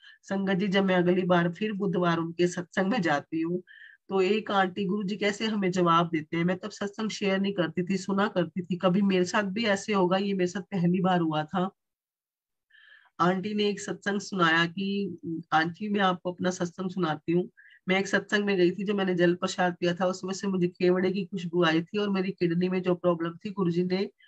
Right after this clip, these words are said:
वो खुशबू वाला जल प्रसाद पिला के मेहर कर दी, मेरी किडनी का operation ही नहीं हुआ। फिर मुझे गुरुजी ने answer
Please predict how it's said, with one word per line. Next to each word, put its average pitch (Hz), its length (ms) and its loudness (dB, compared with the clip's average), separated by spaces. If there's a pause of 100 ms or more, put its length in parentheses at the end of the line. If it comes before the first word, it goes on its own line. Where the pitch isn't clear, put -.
(240)
वो 196 100 4
खुशबू 214 460 -2
वाला 202 180 4
जल 196 200 4
प्रसाद 196 460 0
पिला 175 220 2
के 175 180 -6
मेहर 180 240 0
कर 170 160 -4
दी, 185 140 -6
मेरी 202 160 0
किडनी 175 380 0
का 190 100 2
operation 185 580 0
ही 180 140 2
नहीं 160 140 2
हुआ। 147 280 -2 (560)
फिर 285 140 6
मुझे 277 240 4
गुरुजी 247 280 -4
ने 240 100 0
answer 202 380 2